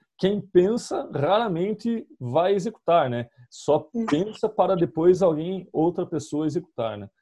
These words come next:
Speaker 1: Na escola do
Speaker 2: Uhum.
Speaker 1: planejamento isso é muito notório e na escola do design isso é uma característica quase que, que,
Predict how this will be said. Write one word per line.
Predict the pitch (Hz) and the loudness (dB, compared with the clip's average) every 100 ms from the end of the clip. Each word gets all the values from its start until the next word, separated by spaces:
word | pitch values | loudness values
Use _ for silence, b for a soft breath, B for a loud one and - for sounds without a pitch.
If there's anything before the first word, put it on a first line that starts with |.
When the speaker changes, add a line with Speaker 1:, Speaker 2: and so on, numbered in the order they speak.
| _ | _
Speaker 1:
Na | 123 | -6
escola | 127 - 147 147 | -6 -2 0 0
do | 131 | 0
Speaker 2:
Uhum. | |
Speaker 1:
planejamento | - 123 131 135 147 147 | -6 -4 -4 -4 -4 -4
isso | 139 - | -4 -6
é | |
muito | 120 135 226 - | -4 -2 -4 -4
notório | 170 143 147 208 214 b b - | -8 0 2 2 -2 b b -8
e | |
na | 147 | -6
escola | 156 - 175 180 | -6 -2 -2 -2
do | 170 | -4
design | 117 135 170 180 | -2 -2 0 -2
isso | 175 196 | -4 -6
é | |
uma | 196 | -8
característica | 196 190 190 175 143 160 - | -6 -8 -4 -2 0 -2 -10
quase | - 147 143 143 | -8 -6 -6 -8
que, | 156 143 135 123 123 - | -4 -2 -2 -6 -10 -8
que, | 123 110 | -6 -6